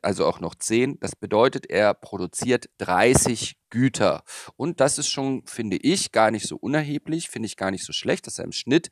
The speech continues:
im Schnitt, wie gesagt, also im, zu den zwanzig kommen, also noch, die er ja standardmäßig produziert, noch mal zehn dazu. Also im Schnitt dreißig Güter. Das, finde ich, ist für ein, äh,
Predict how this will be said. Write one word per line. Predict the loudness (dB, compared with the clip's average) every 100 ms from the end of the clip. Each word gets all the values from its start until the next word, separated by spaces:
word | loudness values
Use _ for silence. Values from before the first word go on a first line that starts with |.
| -20 -20 _
im | -20 -10
Schnitt, | -4 -2 -2 -4
wie |
gesagt, | -8 0 0 0 -6
also | -8 -8
im, | -8 -14 _ -14
zu | -6
den | -4
zwanzig | -2 -2 -2 -6
kommen, | -6 -2
also | -2 -2
noch, | -8 -10 -18 -16 0
die |
er | 2
ja | 2 -2
standardmäßig | -2 -2 -2 -2 -6 -8
produziert, | -10 -8 -6 -4 -4
noch | -4 -6
mal | -6
zehn | -4 -4 -4
dazu. | -6 -4 0
Also | 0 -2
im |
Schnitt | -6 -4 -4 -4
dreißig | -2 0 0 -4 -10
Güter. | -10 -2 -2 -2 -12 -20 _
Das, | 2 4 2
finde | -2 -2 2
ich, | 2 2 -2 -8 -18 -6
ist | -2 -2 -4
für | -2 2 4
ein, | 4 0 -2 _ -20 -16 -2
äh, | 4 6 6